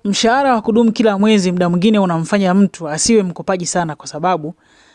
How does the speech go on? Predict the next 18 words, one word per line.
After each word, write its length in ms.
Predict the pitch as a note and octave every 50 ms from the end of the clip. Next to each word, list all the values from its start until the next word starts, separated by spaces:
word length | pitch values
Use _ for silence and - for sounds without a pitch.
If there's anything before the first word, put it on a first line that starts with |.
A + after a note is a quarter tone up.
| _ _ _ -
anakuwa 420 | E3 F3 F#3 F#3 - B3 A#3+ A3
anaamini 640 | G3+ F#3+ F3+ F3 F#3 G3 G#3 G#3 G3 F3+ E3 D#3
pesa 320 | C#3+ - F3+ E3+ - - F3+
yake 420 | F3 F#3 G3+ G3 - - G3 G3
ipo 200 | G#3 F#3+ G#3+ G3+
njiani 400 | F#3 E3+ D#3+ F3 F#3 F#3+ F3+ F3
inakuja. 480 | E3 D#3 D3 C#3+ - - E3+ D#3+ D3 C#3
Kwa 120 | - F3+
hiyo 100 | F#3 F3+
haina 400 | E3+ G3 A3 A3 G#3 G3 F#3 F#3
haja, 300 | F3 E3 D3 C#3+ D3 F#3 _ _ _ _ _
kama 200 | - A3 A#3 A3+
hana 220 | G#3+ A3+ A3+ A3+ G#3+
matumizi 520 | G3+ G3 - F#3+ F#3+ G3+ G3+ F#3+ E3+ F#3
ya 80 | F#3 E3
ulazima, 640 | E3 D#3 D#3 D#3 D3+ D#3 F3 F#3+ F3 D#3+ D3 C#3 C3+ _ _ _ _ _ _
kukopakopa 640 | _ - - - D#3+ - D#3+ D#3 - F#3 E3+ - D#3+
ovyo. 340 | D3 C#3+ D3 C#3+ - _ B2+